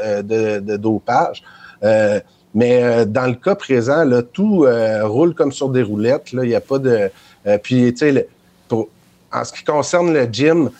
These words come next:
euh, c'est tout ce que le clan d'Iker demandait puis avait besoin, c'est-à-dire d'a-,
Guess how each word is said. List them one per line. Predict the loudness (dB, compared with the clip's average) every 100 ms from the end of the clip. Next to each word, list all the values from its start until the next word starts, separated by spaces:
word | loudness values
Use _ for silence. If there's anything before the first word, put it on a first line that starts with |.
| -14 -4
euh, | -4
c'est | -2 -4
tout | -2 -2 -2
ce | 0
que | 0 4 4 2
le | -2
clan | -2 -2
d'Iker | -2 -4 -4 -2 0
demandait | -2 -2 -2 -2 0
puis | 0
avait | 0 0
besoin, | 0 -4 -2 -2 -2
c'est-à-dire | -2 -6 -2 -2
d'a-, | -2 -4